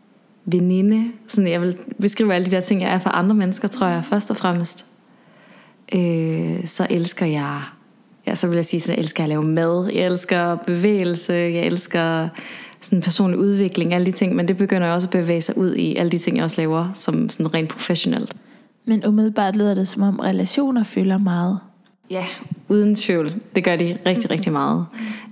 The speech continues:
Speaker 1: Øhm, og jeg vil sige, det er nok det, udover at alle de ting, jeg selv synes er fedt, så er det jo det, jeg prioriterer aller, aller højest.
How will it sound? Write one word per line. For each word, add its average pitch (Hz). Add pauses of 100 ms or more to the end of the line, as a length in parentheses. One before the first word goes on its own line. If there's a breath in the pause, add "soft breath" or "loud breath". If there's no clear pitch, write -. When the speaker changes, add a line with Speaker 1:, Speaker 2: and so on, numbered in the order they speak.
(120)
Speaker 1:
Øhm, 156 (220)
og 160 (880)
jeg 185
vil 160
sige, 170
det 180
er 175
nok 165
det, 175
udover 165
at -
alle 170
de 165
ting, -
jeg 175
selv -
synes 165
er 160
fedt, -
så -
er 165
det 160
jo 156
det, 156
jeg 160
prioriterer -
aller, -
aller - (140)
højest. -